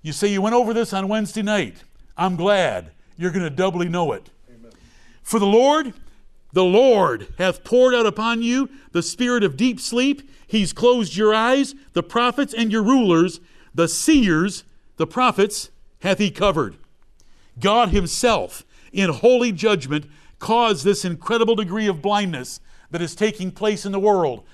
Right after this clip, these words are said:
Speaker 1: Romans one describes it, Second Timothy three and four describe it, Isaiah twenty-nine describes it.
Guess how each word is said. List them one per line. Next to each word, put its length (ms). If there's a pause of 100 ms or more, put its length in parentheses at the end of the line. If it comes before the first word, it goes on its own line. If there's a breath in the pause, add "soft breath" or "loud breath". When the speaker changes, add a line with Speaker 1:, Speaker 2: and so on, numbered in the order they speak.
(140 soft breath)
Speaker 1:
Romans 460
one 260
describes 540
it, 100
Second 300
Timothy 480 (280 soft breath)
three 300
and 140
four 240
describe 480
it, 80
Isaiah 340
twenty-nine 540
describes 540
it. 180